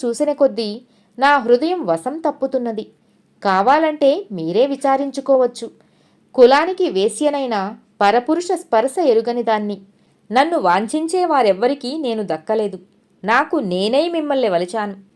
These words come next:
కనుక నన్ను వివాహమాడి నా కోరిక మన్నించగలరు" అని వినయంగా చేతులు జోడించి వేడుకుంది. అప్పుడు ఆ బ్రాహ్మణ యువకుడు, "కన్యకారత్నమా, నీ పవిత్రత నిజంగా మెచ్చుకోదగినదే.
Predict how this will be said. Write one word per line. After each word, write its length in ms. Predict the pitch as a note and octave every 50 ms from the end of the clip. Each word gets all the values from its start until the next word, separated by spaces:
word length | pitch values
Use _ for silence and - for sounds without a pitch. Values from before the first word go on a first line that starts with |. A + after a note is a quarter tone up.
| _ _ -
కనుక 260 | C4 C#4 D#4 F#4+ F#4 G4
నన్ను 300 | F#4+ F#4+ E4 C#4+ C4+ B3+
వివాహమాడి 840 | A3 F#3 F3 D#3+ G3+ A3+ C#4+ D#4+ F4+ D#4+ C#4+ C4 B3+ A#3 A3 A#3 D4+
నా 220 | D#4+ C#4+ B3 A#3 A3+
కోరిక 400 | A3+ - E3+ F#3 G#3+ C#4 - E4
మన్నించగలరు" 760 | B3+ F3+ E3 E3+ G#3 B3 C4 D#4 D4 C#4 B3 A#3+ A3+ A3 G#3+ G#3+ - _ -
అని 280 | A#3+ B3 A#3 A#3+ D#4 - _ _ _ _ _ -
వినయంగా 580 | F3 G3+ A3+ B3+ C#4+ D#4+ F4 F4 E4+ F4 F4+ F4+
చేతులు 500 | F4 F4 - F3+ E3+ G#3+ - C#4 C#4 D4+
జోడించి 460 | A#3+ A#3 G#3 G3+ G3 G3+ A3 - D#4
వేడుకుంది. 640 | C4 G3+ D#3+ D#3+ D#3+ F3+ - A3 G3+ G3 F#3 G3 - _ _ _ _ _ _ _ _ _ -
అప్పుడు 340 | B3 C#4+ - - F#4 E4+ E4
ఆ 80 | D4
బ్రాహ్మణ 520 | B3+ F#3 F#3 F#3 F3+ G3 A#3+ B3 F4 F4+ F4+
యువకుడు, 580 | E4+ D#4 C#4+ C#4+ - C#4 A3 F3+ F3 F3+ G#3 - _ _ _ _ _ _ _ _ _ -
"కన్యకారత్నమా, 1040 | G#3+ A3 B3 C#4 D#4 D#4+ E4+ D#4+ D4+ C#4 A#3+ - - A3 G3+ G3 F#3+ G3 A#3+ D4+ - _ _ _ _
నీ 200 | A#3+ C#4+ D#4 D4+
పవిత్రత 580 | - - F#3+ E3+ G#3+ B3+ B3+ - F4 E4 E4 F4+ E4 C#4+ F4
నిజంగా 500 | C4 F3+ D#3 D3 F#3+ G#3 A3+ B3+ C#4+ D4+
మెచ్చుకోదగినదే. 1000 | C4+ G3+ D#3+ - - A#3 G#3 C4 C4+ C4 B3+ B3 A#3+ A#3+ A#3 G3+ A3 G3 E3 E3